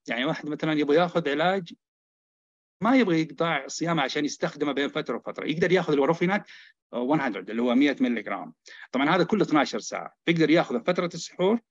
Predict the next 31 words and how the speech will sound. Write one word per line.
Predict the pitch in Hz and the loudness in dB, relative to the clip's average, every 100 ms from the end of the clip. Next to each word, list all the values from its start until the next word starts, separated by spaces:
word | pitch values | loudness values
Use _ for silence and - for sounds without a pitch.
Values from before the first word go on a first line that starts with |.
| _ _ _ _ _ - | _ _ _ _ _ 0
وبعدها | 240 196 185 | 2 4 2
يقدر | 214 190 | 2 4
ياخذ | 180 202 185 175 | 4 4 2 -2
الحبة | - - 185 | -4 -4 -6
الثانية | 175 220 175 | -2 -2 -2
في | |
فترة | - 175 120 117 | -4 -4 -4 -8
الفطور. | - - 98 - _ - - _ _ | -12 -14 -16 -16 _ -20 -20 _ _
فما | 131 151 208 | -2 2 2
يقدر | 175 131 131 | 2 0 -2
يكسر، | 139 - 120 | -2 -6 -6
فما | 117 156 190 | -4 -2 -2
يكسر | 175 135 117 | -2 -4 -4
إفطاره | 113 - 151 151 | -4 0 2 4
ولا | 131 117 | 2 2
شيء. | 107 156 170 165 | 0 0 0 -2
فهذا | 185 185 180 180 175 | -4 -2 0 -2 -4
يعني | 151 127 143 160 - | -6 -4 -4 -4 -6
ممكن | 165 175 156 156 | 0 2 2 2
يكون | 139 - 151 143 | 2 2 0 2
مناسب | 135 151 160 - 180 160 - - - | 2 0 -2 -4 -6 -8 -20 -20 -4
للمرضى | 127 156 147 143 | 0 2 2 -2
في | 131 | -2
فترة، | 123 147 - 135 135 - - - - | -6 -6 0 0 -2 -10 -20 -14 -4
آه، | 117 120 117 110 113 | 0 2 2 0 -4
الصيام | 120 - 139 139 131 | -4 -2 0 2 2
وقت | 127 - | 0 -2
رمضان. | 123 120 131 175 185 180 156 | -2 -2 0 2 2 0 -4
روفيناك | 143 135 135 139 - | -4 -2 -2 -2 -4
مية | 123 127 160 160 156 | -6 -4 -2 0 -2
يكفي، | 135 165 165 - 165 165 147 | -4 -4 -4 -2 0 0 -2